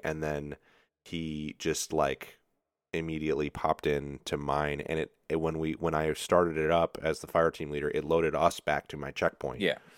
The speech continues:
Speaker 1: And then we were able to, we didn't even have to restart the mission, even though, and then he got credit for completing it, even
Speaker 2: Mm.
Speaker 1: though he started it halfway through.
Speaker 2: Weird.
Speaker 1: So,
Speaker 2: Okay.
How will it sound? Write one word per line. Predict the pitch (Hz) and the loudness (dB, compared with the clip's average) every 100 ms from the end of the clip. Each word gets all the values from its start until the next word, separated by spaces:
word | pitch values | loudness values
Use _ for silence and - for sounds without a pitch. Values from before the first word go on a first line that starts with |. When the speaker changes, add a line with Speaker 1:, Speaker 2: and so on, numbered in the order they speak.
| - - | -20 -4
Speaker 1:
And | 87 80 | -2 0
then | 76 | 0
we | 76 | 2
were | 78 | 2
able | 73 | 2
to, | 73 80 | -2 -2
we | |
didn't | 90 | 0
even | 87 76 | 0 -2
have | |
to | - | -2
restart | 78 - 76 - | -4 2 2 2
the | |
mission, | 76 73 73 69 | -4 -4 -4 -4
even | 71 71 | -6 -6
though, | 69 - | -6 0
and | 92 | 0
then | 80 | 0
he | - | 2
got | 85 73 | 4 4
credit | - 85 78 | 2 2 2
for | - | -2
completing | - - 87 76 65 | -10 -6 -4 -4 -6
it, | - _ | -10 _
even | 80 76 73 | -6 -6 -4
Speaker 2:
Mm. | |
Speaker 1:
though | 71 | -6
he | 76 | -8
started | 71 73 67 65 | -2 0 0 -4
it | 64 | -4
halfway | 76 65 - | -2 -2 -6
through. | - 60 - 78 | -8 -10 -10 -4
Speaker 2:
Weird. | 80 80 - | -4 -4 -6
Speaker 1:
So, | |
Speaker 2:
Okay. | 90 - | -6 -4